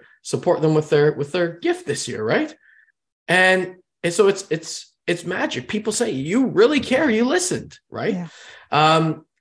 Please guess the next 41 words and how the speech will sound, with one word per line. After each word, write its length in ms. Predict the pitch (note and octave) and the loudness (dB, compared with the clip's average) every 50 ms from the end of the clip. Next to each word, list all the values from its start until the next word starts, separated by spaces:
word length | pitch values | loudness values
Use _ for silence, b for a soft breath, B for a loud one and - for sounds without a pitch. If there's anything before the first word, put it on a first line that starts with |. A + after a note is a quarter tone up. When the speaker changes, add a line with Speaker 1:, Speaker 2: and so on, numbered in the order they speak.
| _ _ - | _ _ -2
Speaker 1:
so 440 | - - G#3 F3+ D#3+ - - - _ _ _ _ _ _ _ _ _ _ _ _ - - C#3 C#3 | 0 0 2 2 0 -6 -10 -18 _ _ _ _ _ _ _ _ _ _ _ _ -16 -14 -14 -10
how 180 | - F3 F#3+ G3+ | -6 -4 -4 -2
do 80 | A#3 | -2
you 60 | A3 | -2
think 140 | A3 G#3+ F#3+ | -4 -4 -4
those 120 | G3 F#3 - | -4 -4 -2
people 320 | - G3+ F#3+ G3+ F#3 F#3 | -2 -4 -4 -4 -4 -4
work 180 | G3+ A3 A3+ - | -4 -4 -4 -4
for 120 | - C3 | -2 -2
you, 100 | A2+ G#2+ | -2 0
right? 260 | G#2+ A#2+ D#3 G3 G3 | 2 2 2 2 2
Like, 260 | D3 C#3 C3+ - B B B B B B B | 0 -2 -2 -4 B B B B B B B
stats 400 | - - - F3+ G3 G#3+ G#3+ - | -10 -4 -2 0 0 0 -2 0
say 240 | - G#3+ G#3 G3+ | 2 4 6 6
that 160 | F3 D#3+ C#3 - | 4 4 0 -2
two-thirds 480 | - A3+ G#3+ - G#3 F#3 F3+ E3+ F3+ | -2 -2 -2 0 0 0 0 -2 -2
of 100 | F3 D3+ | -2 -2
the 100 | D3+ C#3+ | -2 -4
workforce 520 | C#3+ F3+ A3 A#3 - - C#3+ C3 C3 - - | -2 -4 -4 -6 -6 -6 -6 -6 -6 -6 -6
in 80 | D3 | -6
North 220 | E3+ G3 G3+ - D#3 | -6 -6 -8 -8 -6
America 400 | D3+ E3 F#3 F#3+ F3+ - C#3 B2 | -2 0 0 0 0 0 0 0
and 280 | B2 A#2 G#2 C#3+ F3+ | 0 0 -2 -4 -6
mostly 320 | G#3 B3 B3 - - D3+ C3 | -6 -6 -6 -6 -2 -2 0
around 280 | C3 C#3 D3+ D3+ C#3 | 0 0 0 0 0
the 60 | B2 | -2
world 380 | A2+ A#2 A2+ C3+ G3+ C#3+ B2+ C3 | -2 -2 -2 -2 -2 -2 -2 -4
is 140 | A#2+ B2 - | -6 -6 -6
disengaged, 800 | E3 E3 - - D3 C#3+ A#3 C#4+ D4+ A#2+ A#2 - - - - | -8 -10 -8 -8 -8 -6 -6 -6 -6 -8 -8 -10 -10 -10 -10
right? 260 | D3 C3+ B2+ - - - _ b b b b b | -10 -10 -10 -12 -12 -16 _ b b b b b
Speaker 2:
Yeah. 200 | G3 F3+ E3+ D#3 - _ | -8 -8 -8 -10 -12 _
Speaker 1:
How 140 | - G3+ F#3 | -6 -2 0
do 100 | F#3 G#3+ | 2 4
we 100 | G#3 G3+ | 4 4
diseng-, 680 | - G#3 F#3+ - G3 F3 F3 F3 - - D3 - - | 4 2 0 2 2 0 0 -2 -6 -12 -16 -12 -6
how 140 | D3 D3+ E3+ | -2 0 2
do 80 | F3+ G3 | 2 4
we 80 | G3 | 2
engage 380 | F3+ D#3 - C3 C#3+ E3+ - - | 2 0 -2 -4 -6 -6 -6 -6
people? 460 | - G#3 G#3+ - C#4+ E4+ E4+ - - B B B B B B B B | -6 -6 -6 -4 -4 -6 -6 -8 -10 B B B B B B B B
Well, 420 | F3+ F3+ F3 E3 - - - - | 4 4 4 4 2 -4 -12 -18